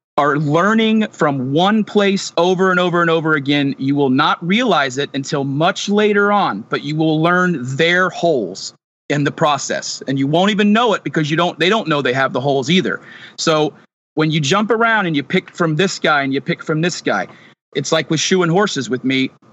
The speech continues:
A lot of people will say that I shoe horses so different on every horse that they can't usually tell what kind of style I shoe. And that's because I don't have a style. Some guys' techniques work better for this animal,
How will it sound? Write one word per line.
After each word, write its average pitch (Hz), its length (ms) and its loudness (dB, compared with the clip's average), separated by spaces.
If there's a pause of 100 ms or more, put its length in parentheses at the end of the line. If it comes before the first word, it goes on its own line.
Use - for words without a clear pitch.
(180)
A 135 60 0
lot 147 240 2
of 165 80 -4
people 175 300 -2
will 156 120 0
say 170 320 0
that 135 200 -2
I 143 180 2
shoe 160 280 -4
horses 156 440 0
so 160 340 0
different 143 520 -2
on 135 180 -2
every 143 300 0
horse 156 360 0
that - 200 -2
they 131 80 0
can't 156 340 -2
usually 143 320 -2
tell 147 260 0
what 151 160 -2
kind 143 160 0
of 127 60 -2
style 156 420 0
I 101 80 -4
shoe. 95 320 -6 (760)
And 170 80 2
that's 220 120 -2
because 208 380 -2 (300)
I 170 80 2
don't 180 180 0
have 170 160 2
a 156 60 -6
style. 180 480 0
Some 185 300 0
guys' 160 340 0
techniques 160 520 -4
work 151 240 -2
better 160 260 0
for 127 140 -6
this 190 220 -2
animal, 95 400 -4